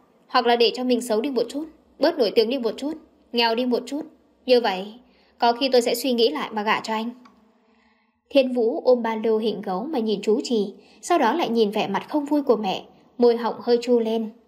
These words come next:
"Nhưng mà, con muốn có bố."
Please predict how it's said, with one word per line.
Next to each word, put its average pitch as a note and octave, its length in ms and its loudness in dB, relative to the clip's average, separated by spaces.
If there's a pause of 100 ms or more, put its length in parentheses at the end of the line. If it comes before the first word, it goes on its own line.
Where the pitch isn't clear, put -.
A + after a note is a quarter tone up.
(440)
"Nhưng F#4 300 0
mà, D4+ 400 2 (500)
con D#4 200 2
muốn D4 180 4
có E4 200 6
bố." D#4 320 4